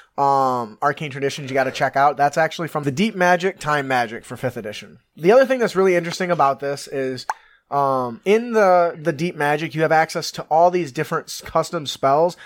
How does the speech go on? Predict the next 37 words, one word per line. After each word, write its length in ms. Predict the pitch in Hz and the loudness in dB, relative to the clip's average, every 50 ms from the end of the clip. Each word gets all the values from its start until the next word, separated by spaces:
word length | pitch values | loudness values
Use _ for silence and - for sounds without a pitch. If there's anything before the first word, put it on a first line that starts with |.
| - - | -10 -6
and 100 | 143 147 | -4 -2
a 40 | 147 | -2
lot 260 | 139 139 160 196 226 226 | 2 4 4 4 4 4
of 120 | 196 165 | 0 -2
which 240 | 170 147 131 - - | -4 -4 -4 -6 -12
fit 340 | - - - 175 185 - - | -12 -4 0 0 0 0 -2
with 200 | 160 156 147 - | -4 -4 -4 -4
the 80 | 139 | -6
timekeeping. 640 | - 143 135 139 135 131 120 - - 156 127 127 113 | -4 -2 -2 -2 -2 -4 -6 -6 -6 -6 -6 -6 -8
Imagine 320 | 110 117 131 139 120 117 113 | -4 -2 -2 -2 -2 -4 -6
that, 160 | 117 120 - | -6 -6 -6
time 180 | - 123 127 120 | -6 -6 -4 -2
magic, 340 | 117 110 107 104 120 - | -4 -4 -4 -6 -8 -6
right? 220 | - 117 123 131 127 - - - - - - - - | -4 -2 -2 -2 -4 -8 -16 -20 -20 -20 -18 -6 -2
Um, 460 | 151 156 156 151 147 143 135 127 123 | 2 2 4 4 4 2 0 -2 -2
and 160 | 165 151 147 139 | -2 -4 -4 -2
some 220 | - 202 220 233 | -2 0 0 2
of 120 | 233 190 | 2 2
'em 200 | 202 202 190 185 | 2 0 0 0
are 280 | 170 165 156 156 156 156 | 2 2 4 4 2 2
as 160 | 147 147 139 | 0 -2 -4
simple 360 | - - 170 165 160 175 165 | -4 -6 -6 -4 -2 0 2
as 160 | 156 151 135 123 | 2 2 0 0
the 100 | 143 131 | -4 -4
Quicken 340 | - - 180 180 214 208 | -2 -2 -2 0 -2 -4
spell, 500 | 196 - - 220 214 220 233 240 233 - _ _ _ _ _ _ _ _ _ | -6 -2 2 4 4 4 4 2 -2 -8 _ _ _ _ _ _ _ _ _
uh, 180 | 143 151 147 143 | 0 2 2 2
which 160 | 143 151 - | 2 0 -4
is 120 | 143 135 | -4 -4
a 40 | 139 | -6
cantrip, 540 | 131 - - 175 208 220 196 - 123 117 - | -6 -2 -2 0 0 0 0 -2 -2 -2 0
uh, 40 | 139 | 2
actually 560 | 139 131 131 147 147 - - 151 143 135 120 | 2 2 2 0 -2 -2 -4 -4 -4 -2 -2
a, 360 | 135 131 127 123 123 120 117 | -2 -2 -2 -2 -4 -4 -2
uh, 360 | 117 117 113 107 107 101 113 107 - _ _ _ - - - _ _ _ - 135 | 0 0 0 2 0 -2 -4 -6 -12 _ _ _ -20 -20 -20 _ _ _ -10 -8
uh, 260 | 123 120 113 107 98 123 | -6 -4 -4 -6 -4 -2
yeah, 260 | 160 190 143 104 107 | 0 0 0 0 -2